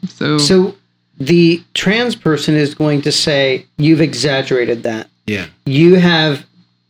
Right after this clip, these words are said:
Speaker 2: made something that's small into a big deal."
Speaker 1: Right.
Speaker 2: What is your response to that? And, and
Speaker 1: You know,
Speaker 2: how do you combat that idea? I'm not trying to put you on
Speaker 1: Yeah,
Speaker 2: the spot,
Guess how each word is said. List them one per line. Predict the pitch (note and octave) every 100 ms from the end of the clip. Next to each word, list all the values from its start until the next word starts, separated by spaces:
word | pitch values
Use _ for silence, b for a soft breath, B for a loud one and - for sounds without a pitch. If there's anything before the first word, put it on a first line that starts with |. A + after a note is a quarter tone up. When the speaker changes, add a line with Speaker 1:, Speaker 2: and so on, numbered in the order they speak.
| _ D#3+
Speaker 2:
made | F#3 G#3+ A3 G#3+ F3
something | G#3 F3+ G3 F3+
that's | E3 -
small | - - F#3 F3 F3 E3+ D#3+ - _ F#3+
into | F3+ - F3
a | C#3
big | - - E3+ D3+ -
deal." | D3+ C#3 A#2 - -
Speaker 1:
Right. | E3 D#3+ C#3 -
Speaker 2:
What | D3+ A3
is | D4 C#4
your | A3+
response | F#3 - D3+ D#3 D#3 -
to | D#3
that? | C3 B2+ C3+
And, | C3 C#3+
and | D3
Speaker 1:
You | D3
know, | D3+ B3+ B3
Speaker 2:
how | F#3+
do | G#3+
you | G3
combat | - E3 C#3 D3 D3
that | C#3
idea? | B2+ B2 C#3 C3+
I'm | F3
not | A3
trying | A3 A3+
to |
put | G#3+ F#3+
you | F#3
on |
Speaker 1:
Yeah, | D#4
Speaker 2:
the |
spot, | C#4